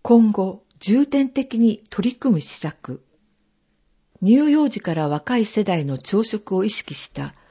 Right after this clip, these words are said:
バランスの良い食生活の普及啓発。成人から高齢者の社会資源を活用した健康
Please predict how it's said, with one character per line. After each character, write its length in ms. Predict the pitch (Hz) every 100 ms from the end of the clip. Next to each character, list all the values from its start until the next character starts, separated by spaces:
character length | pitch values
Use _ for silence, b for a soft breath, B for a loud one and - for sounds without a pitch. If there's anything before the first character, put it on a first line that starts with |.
| b b
バ 140 | 160
ラ 140 | 226 269
ン 40 |
ス 140 | 262
の 140 | 254 254
良 180 | 247 196
い 80 |
食 260 | - 156 -
生 260 | - 254 240
活 300 | 165 - 139
の 100 | 135
普 140 | -
及 260 | - 208 190
啓 260 | - 170
発。 440 | 151 - - - _ _ _ _ _ _ _ _ _ _ _ _ _ _ _ _ _ _ -
成 360 | - 254 277
人 260 | 240 254 233
か 140 | 220
ら 200 | 202 202 -
高 260 | 240 277
齢 180 | 285 277
者 160 | - 160
の 160 | 139
社 160 | - 156
会 240 | - 240
資 200 | 247 254
源 280 | 233 185 135
を 40 |
活 340 | 127 143 - 180
用 160 | 185
し 180 | 175 -
た 220 | 170 165 - b b -
健 200 | 220 262
康 180 | 269